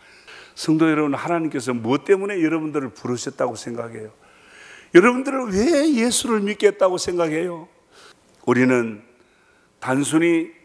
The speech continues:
예수를 믿게 하기 위해서만 우리를 부르신 게 아니고, 우리를 부르실 때 예수 믿을 뿐 아니라, 예수 믿게 할 뿐 아니라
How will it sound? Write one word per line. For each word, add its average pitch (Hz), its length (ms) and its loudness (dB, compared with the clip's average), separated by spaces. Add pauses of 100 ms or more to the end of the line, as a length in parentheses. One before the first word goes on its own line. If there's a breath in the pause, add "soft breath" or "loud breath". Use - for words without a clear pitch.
예수를 131 760 -2 (540 soft breath)
믿게 190 380 -4
하기 131 420 -6
위해서만 120 560 -4
우리를 113 320 -8
부르신 110 420 -2
게 123 100 6
아니고, 110 420 -2 (460 loud breath)
우리를 160 420 2
부르실 151 540 -4
때 170 280 2
예수 135 360 -2
믿을 135 520 -2
뿐 123 160 -4
아니라, 101 340 -2
예수 131 280 -4
믿게 170 260 0
할 135 140 2
뿐 127 160 -4
아니라 110 400 -2